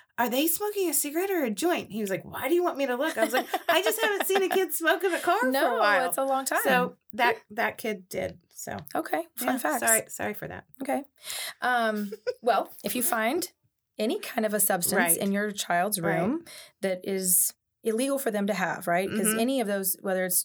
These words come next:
Speaker 2: c-, cigarettes or a Juul or
Speaker 1: Mm-hmm.
Speaker 2: a drug of some kind or somebody else's prescription medication or alcohol would be illegal for anybody under the age of eighteen to have in
Speaker 1: Right.
Speaker 2: their room.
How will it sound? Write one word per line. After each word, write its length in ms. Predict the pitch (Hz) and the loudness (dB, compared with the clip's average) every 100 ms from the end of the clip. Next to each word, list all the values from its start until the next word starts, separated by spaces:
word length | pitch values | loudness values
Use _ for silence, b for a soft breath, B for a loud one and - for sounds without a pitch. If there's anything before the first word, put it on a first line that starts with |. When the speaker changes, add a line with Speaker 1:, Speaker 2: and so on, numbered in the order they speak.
| - | -4
Speaker 2:
c-, 360 | - - - - - | -6 -2 -2 -4 -2
cigarettes 480 | - 247 240 226 226 | -2 2 2 2 0
or 400 | 190 185 180 - | 0 2 2 0
a 60 | 180 | -4
Juul 680 | - 233 220 208 202 202 | -4 -2 0 0 -2 -2
or 520 | 185 180 175 175 175 - | 0 2 2 2 0 -2
Speaker 1:
Mm-hmm. 80 | |
Speaker 2:
a 40 | 185 | -4
drug 260 | 170 226 220 | 0 2 2
of 100 | 220 | 0
some 140 | 220 | -2
kind 280 | 214 202 196 | 0 0 2
or 200 | 185 180 | 2 0
somebody 280 | - 214 208 | 0 -2 0
else's 240 | 190 - | 0 -2
prescription 420 | - 196 196 - | -4 -4 -4 -2
medication 460 | 196 190 202 190 196 196 B B B | -2 -2 -2 -2 -4 -6 B B B
or 100 | - | 0
alcohol 540 | 214 226 220 214 196 185 | 0 0 -2 0 0 0
would 140 | 190 | -2
be 140 | 180 185 | -2 0
illegal 340 | 180 262 208 | 0 0 -2
for 160 | 196 - | -2 0
anybody 400 | 330 233 190 180 | 0 0 0 0
under 160 | 175 | -2
the 120 | 170 | -2
age 140 | 170 170 | -2 -2
of 80 | 170 | -4
eighteen 520 | 160 - 170 170 175 | -4 -4 -4 -4 -4
to 100 | 180 | -2
have 160 | 180 | -2
in 60 | 175 | -2
Speaker 1:
Right. 20 | |
Speaker 2:
their 100 | 175 | -2
room. 300 | 165 185 - | -2 -2 -4